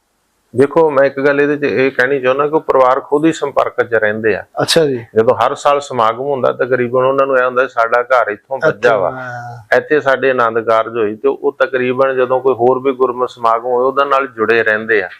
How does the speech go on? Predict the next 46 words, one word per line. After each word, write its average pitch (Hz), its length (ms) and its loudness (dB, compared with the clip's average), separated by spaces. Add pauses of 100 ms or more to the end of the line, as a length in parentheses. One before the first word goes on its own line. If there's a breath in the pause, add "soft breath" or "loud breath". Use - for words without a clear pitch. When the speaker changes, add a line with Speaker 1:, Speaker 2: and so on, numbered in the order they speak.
Speaker 2:
ਹੂੰ। 127 220 -4 (260)
Speaker 1:
ਖਾਸ 120 240 0
ਕਰ 143 180 2
ਲੜਕੀਆਂ 127 420 0
ਵਾਲੇ 143 160 2
ਪਰਿਵਾਰ 131 420 2
ਤਾਂ, 123 240 -2 (160)
ਕਈ 127 140 2
ਵਾਰੀ 135 160 0
ਲੜਕਿਆਂ 123 360 0
ਵਾਲੇ 135 140 0
ਪਰਿਵਾਰ 127 360 2
ਤਾਂ 127 140 0
ਹੋ 117 80 0
ਸਕਦਾ 120 460 0
ਵੀ 143 320 -2
ਅਣਗਹਿਲੀ 123 400 -2
ਕਰ 120 220 0
ਜਾਣ, 107 200 -2 (120)
ਪਰ 127 80 2
Speaker 2:
ਹੂੰ। 151 80 0
Speaker 1:
ਲੜਕੀਆਂ 127 400 -2
ਦੇ 139 100 0
ਪਰਿਵਾਰ 123 440 2
ਤਕਰੀਬਨ 127 640 -4
ਜੁੜੇ 117 280 2
ਰਹਿੰਦੇ 120 360 2
ਆ 117 40 0
ਕਿ 120 120 -4
ਉਹਨਾਂ 131 160 2
Speaker 2:
ਹੂੰ। 135 100 -2
Speaker 1:
ਨੂੰ 123 80 0
ਏਡੀ 123 140 -6
ਵੱਡੀ 127 280 0
ਮਦਦ 113 380 -2
ਮਿਲੀ 117 300 -6
ਹੁੰਦੀ 110 280 -6
ਆ। 107 80 2 (480 soft breath)
ਕਈਆਂ 131 280 4
ਦੇ 135 120 4
ਮਾਂ-ਬਾਪ 120 560 2
ਨਹੀਂ 127 160 -4
ਹੁੰਦੇ 120 240 0
ਬੱਚੀਆਂ 113 460 0
Speaker 2:
ਹੂੰ। 117 80 -2
Speaker 1:
ਦੇ, 113 160 -2